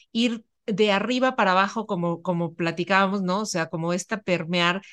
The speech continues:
de las tendencias culinarias, porque, bueno, claro, o sea, pasa, tampoco es que fuera muy rápido, ¿no? O sea, si un chef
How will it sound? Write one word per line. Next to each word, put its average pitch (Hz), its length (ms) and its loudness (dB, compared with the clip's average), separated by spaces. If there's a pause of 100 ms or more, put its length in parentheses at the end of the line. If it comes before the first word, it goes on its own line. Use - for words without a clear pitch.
(200)
de 190 240 2
las 170 300 2
tendencias 180 640 0
culinarias, 170 480 -2
porque, 185 220 -6
bueno, 202 300 0
claro, 202 340 2
o 143 60 -2
sea, 156 260 -2 (340)
pasa, 202 440 0
tampoco 196 360 0
es 349 100 -2
que 180 140 -2 (240)
fuera 190 380 4
muy 185 200 2
rápido, 185 480 0
¿no? 196 160 -2
O 190 40 -2
sea, 170 200 -2
si 175 340 -2 (260)
un 214 340 2
chef 196 440 2